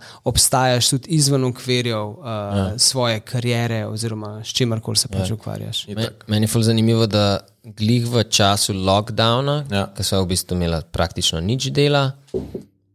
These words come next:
Speaker 3: in pa sva veliko trenirala, veliko sva
Speaker 2: Ja.
Speaker 3: delala na tem, ampak sva pa tudi prišla najbolj do te ugotovitve, da moraš si vzeti čas zase. Torej, glih takrat, ko bi mogel biti v neki tej eksistencialni krizi in
Speaker 2: Ja.
Speaker 3: kako bomo, kaj bomo, so lahko, ne, ne, čakaj, čakaj, čakaj. Če hočemo mi, da to še pol kasneje delati,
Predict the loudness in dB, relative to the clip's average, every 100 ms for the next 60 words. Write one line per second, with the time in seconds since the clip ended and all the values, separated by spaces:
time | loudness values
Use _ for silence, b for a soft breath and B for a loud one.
0 | _ _ _ _ _ -4 0 0 0 -4
1 | -2 0 4 4 4 2 -4 -2 -2 -2
2 | -2 0 2 2 0 -2 -2 -2 -2 -2
3 | -2 0 2 2 2 4 4 2 2 0
4 | 0 0 0 0 -2 -2 -2 -4 b b
5 | b b _ _ _ -4 2 4 4 2
6 | 0 -2 -2 -4 -4 -2 -2 -4 -10 -14
7 | _ _ -2 2 2 2 0 0 0 0
8 | 2 2 0 0 0 0 -2 -2 -2 -2
9 | -8 -14 -16 _ _ -4 0 2 0 2
10 | 4 4 2 -2 -2 -4 0 2 4 2
11 | 2 0 2 4 4 4 2 0 0 0
12 | 0 0 -2 -4 -2 -2 -2 -4 -4 -8
13 | -6 -2 -2 0 0 0 0 0 0 0
14 | -2 -2 -2 0 0 0